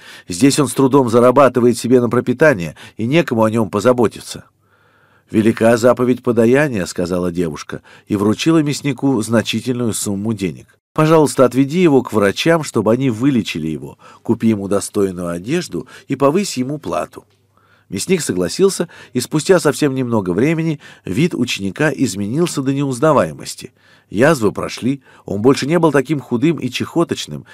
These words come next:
и одежда ему шла. Тогда она обратилась к отцу с просьбой: «Пожалуйста, выдай меня замуж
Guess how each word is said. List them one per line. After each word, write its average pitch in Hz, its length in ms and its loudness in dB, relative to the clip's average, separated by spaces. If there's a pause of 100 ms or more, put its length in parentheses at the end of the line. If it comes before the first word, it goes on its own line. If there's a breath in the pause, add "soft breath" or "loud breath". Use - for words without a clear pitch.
(100)
и - 80 -8
одежда 131 460 0
ему 160 180 -2
шла. 156 340 2 (800 soft breath)
Тогда 120 600 2
она 120 300 4
обратилась 117 580 2
к - 80 -8
отцу 113 280 -4
с - 80 -8
просьбой: 85 580 -4 (320 soft breath)
«Пожалуйста, 117 580 2
выдай 156 300 0
меня 95 300 -4
замуж 156 440 -2